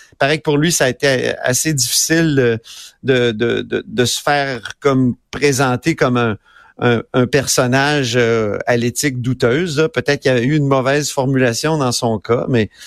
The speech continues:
euh, donc, c'est peut-être ça qui aussi, on a eu beaucoup de pression au caucus de, sur le premier ministre pour dire : « Écoute, on se fait traiter de bandit, là, euh, y a-t-il moyen de faire quelque chose ? » Donc, premier ministre, décision un peu prime sautière, hein,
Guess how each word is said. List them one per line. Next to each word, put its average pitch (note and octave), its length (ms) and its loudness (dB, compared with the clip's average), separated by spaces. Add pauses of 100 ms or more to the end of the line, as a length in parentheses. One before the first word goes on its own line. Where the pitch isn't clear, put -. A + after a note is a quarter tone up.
(260)
euh, G#2 440 0
donc, C3+ 340 0
c'est - 300 0
peut-être G#3+ 240 0
ça A#3 180 0
qui G3 120 -6
aussi, G#3+ 440 0
on E3 60 0
a D#3+ 120 2
eu F3 120 2
beaucoup E3 240 0
de - 60 -2
pression E3+ 420 0
au F#3+ 80 -2
caucus D#3 420 -2
de, B2+ 240 0 (220)
sur D3+ 240 0
le D3+ 100 2
premier C#3+ 220 0 (160)
ministre E3+ 260 0
pour C#3 140 0
dire : « C#3+ 200 0
Écoute, F#3+ 300 0
on F#2 80 -8
se - 140 -6
fait G3+ 120 0
traiter C3 360 -2
de D3+ 60 -4
bandit, C3+ 580 -2
là, D3+ 100 4
euh, A#2+ 280 0 (280)
y B2 60 2
a-t-il B2 180 -2
moyen D#3 260 2
de - 60 -6
faire C#3 220 0
quelque B2 280 0
chose ? » C#3 380 -2
Donc, B2+ 200 0 (280)
premier D#3 220 2
ministre, D#3 460 0 (360)
décision D3+ 640 0
un D3 100 0
peu F3+ 180 -2
prime F#3 340 0
sautière, D#3+ 760 -2
hein, F#3 120 0